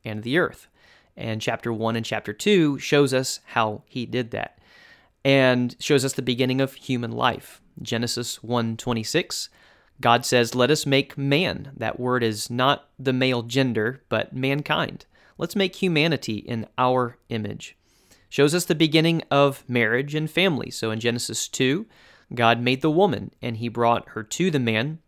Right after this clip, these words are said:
that they would be complementary, that she would provide companionship. And so because of that, it says, "A man shall leave his father and mother and cling to his wife." It also shows us the beginning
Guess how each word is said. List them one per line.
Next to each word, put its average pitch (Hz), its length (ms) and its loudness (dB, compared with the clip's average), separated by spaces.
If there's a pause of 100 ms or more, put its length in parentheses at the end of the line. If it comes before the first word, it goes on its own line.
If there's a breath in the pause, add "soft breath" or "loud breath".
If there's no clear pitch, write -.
(120)
that 123 260 -6
they 127 160 2
would 120 220 -2
be 113 200 -2
complementary, 120 840 -2 (400 soft breath)
that - 140 -6
she 139 160 0
would 131 120 2
provide 113 380 0
companionship. 135 840 -2
And 127 140 -2
so 127 160 0
because 160 380 0
of 120 140 0
that, 113 300 2 (420 soft breath)
it - 180 -8
says, 117 440 2 (400)
"A 127 80 -2
man 120 220 0
shall 123 160 0
leave 131 160 0
his 156 160 0
father 107 340 -2
and 139 160 -8
mother 120 380 0
and 113 240 -6
cling 110 280 -6
to 123 120 -6
his 120 180 -2
wife." 131 420 2 (1000)
It - 80 -12
also 180 240 6
shows 175 300 4
us 156 100 2
the 156 120 -2
beginning 147 500 2